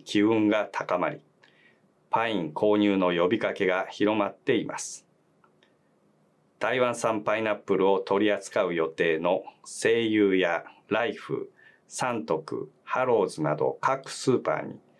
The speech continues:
市民からの問い合わせが相次ぎました。西友の担当者は大紀元の取材に対し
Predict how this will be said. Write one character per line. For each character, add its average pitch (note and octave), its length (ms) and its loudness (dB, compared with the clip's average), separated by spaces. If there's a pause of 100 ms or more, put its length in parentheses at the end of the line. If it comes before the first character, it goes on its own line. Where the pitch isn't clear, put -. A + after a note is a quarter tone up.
(360)
市 - 220 -2
民 G2 240 0
か E2 140 -2
ら D#2+ 120 0
の F#2 260 0 (120)
問 A2 240 0
い A#2 60 4
合 A2 100 2
わ G#2 80 4
せ G#2 180 0
が G2 300 -2
相 A#2 200 -2
次 - 200 -12
ぎ - 40 -14
ま - 80 -8
し - 120 -10
た。 - 100 -16 (1700)
西 C#3 360 2
友 C3 160 4
の A#2+ 220 4
担 A2+ 260 -2
当 G2+ 160 2
者 - 140 -2
は E2 320 0
大 F#2+ 300 -2
紀 G#2+ 140 -6
元 E2 220 -2
の D2 120 -4
取 F2 200 -6
材 F#2+ 220 0
に G#2+ 260 -2
対 D2+ 240 -4
し - 300 -10